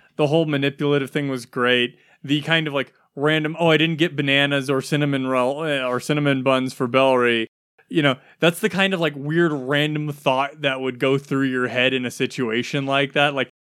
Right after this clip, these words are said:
this has absolutely nothing to do and is not gonna help me here. But it is also the kind of random thing that would come up as just,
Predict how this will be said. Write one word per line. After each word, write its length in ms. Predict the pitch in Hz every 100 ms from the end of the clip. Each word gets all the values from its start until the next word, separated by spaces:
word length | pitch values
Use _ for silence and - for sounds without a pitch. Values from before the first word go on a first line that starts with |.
| _
this 140 | 185
has 120 | 185 156
absolutely 480 | 147 147 156 127
nothing 380 | 143 143 131 143
to 80 | 131
do 140 | 127
and 100 | 123
is 100 | 117
not 240 | 120 123 127
gonna 140 | 127
help 200 | 120 123
me 180 | 135 131
here. 340 | 139 143 143 - _ _ _ _
But 120 | 160
it 40 | 143
is 100 | 147
also 220 | 147 147
the 80 | 143
kind 200 | 147 143
of 260 | 117 104 120
random 380 | 131 135 127
thing 200 | 113 127
that 140 | 123 120
would 160 | 110
come 200 | - 120 110
up 220 | 135 _
as 140 | 131 120
just, 180 | 127